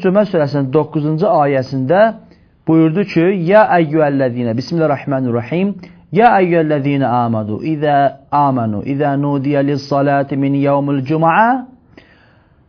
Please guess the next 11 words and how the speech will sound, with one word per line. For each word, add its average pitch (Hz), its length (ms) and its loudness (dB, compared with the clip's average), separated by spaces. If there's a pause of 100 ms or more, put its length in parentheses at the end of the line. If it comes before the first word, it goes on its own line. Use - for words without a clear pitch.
(300)
fes'au 160 480 2
ila 143 240 2
zikrillahi 135 760 -2
və 113 280 -2
zərul 131 360 -2
bey'." 123 500 -4 (1200)
"Zalikum 165 580 2
khayrul 135 440 -2
lakum 170 340 -4
in 113 180 -4
kuntum 127 680 -6